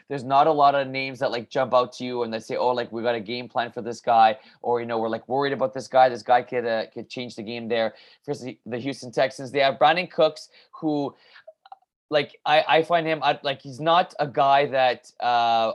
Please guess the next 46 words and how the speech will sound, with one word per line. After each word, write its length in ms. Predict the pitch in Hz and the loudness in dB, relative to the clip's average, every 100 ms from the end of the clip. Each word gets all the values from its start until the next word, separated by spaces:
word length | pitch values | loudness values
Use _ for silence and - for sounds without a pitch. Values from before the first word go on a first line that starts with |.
| - | 0
I 100 | 123 | 0
would 240 | 120 120 - | 0 -4 -2
ever, 440 | 147 135 143 123 _ _ _ 135 | -2 -2 -4 -6 _ _ _ -4
like, 220 | 131 - - | -4 -6 -18
f-, 100 | - | -10
like, 240 | 139 143 - | -6 -4 -2
"Okay, 160 | 151 | -4
good, 260 | 127 170 151 | 0 0 0
we 80 | 131 | 0
got, 240 | 143 135 | 0 2
like, 240 | 139 143 139 | 0 -6 -2
Brandon 200 | 147 139 | -2 0
Cooks, 280 | 156 143 127 | -6 -6 -6
we're 80 | |
gonna 160 | 131 131 | -8 -6
be 100 | 123 | -10
safe." 240 | - 123 117 | -6 -6 -6
Like, 120 | 120 | -8
he's 160 | 160 | -8
a 40 | 165 | -2
guy 140 | 151 | 0
that's 140 | 143 - | 0 -2
been 400 | 131 127 127 139 | -14 -14 -10 -2
way, 240 | 170 160 | 2 2
way 180 | 143 135 | 0 -4
too 160 | - | -2
up 160 | 120 123 | -2 -2
and 100 | 117 | -2
down 200 | 123 120 | -2 -2
throughout 140 | 127 | -6
the 40 | 113 | -8
course 260 | - 123 | -10 -10
of 60 | 104 | -10
his 100 | 113 | -16
career. 380 | - 117 117 113 - - | -12 -6 -6 -6 -12 -4
I've 160 | 143 147 | -2 2
had 160 | 170 | 2
him 80 | 165 | 2
in 80 | 147 | -2
fantasy. 500 | 151 143 143 - 143 | 0 0 -2 -8 -8
He 80 | 143 | -6
can't 300 | 170 165 156 | -2 -2 0
stay 160 | 165 | -2
healthy. 560 | 127 131 131 135 127 - _ | 0 2 0 -4 -10 -10 _
He 100 | 175 | -8
drops 340 | 156 165 151 | 2 4 4